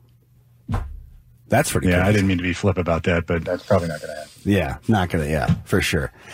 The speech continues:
Speaker 1: Hey, Steve, so, um, this weekend, uh, do you have any plans? What are you doing? You getting out of town?
Speaker 2: Man, I love fourth of July. It's one of my favorite holidays.
Speaker 1: No doubt.
Speaker 2: Um, I,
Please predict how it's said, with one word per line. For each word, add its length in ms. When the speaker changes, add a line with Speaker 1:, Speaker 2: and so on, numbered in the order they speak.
Speaker 1:
Hey, 100
Steve, 300
so, 380
um, 420
this 320
weekend, 440
uh, 100
do 180
you 80
have 100
any 100
plans? 360
What 120
are 40
you 60
doing? 240
You 100
getting 200
out 80
of 60
town? 240
Speaker 2:
Man, 140
I 140
love 280
fourth 220
of 80
July. 280
It's 100
one 80
of 60
my 80
favorite 320
holidays. 640
Speaker 1:
No 140
doubt. 160
Speaker 2:
Um, 240
I, 120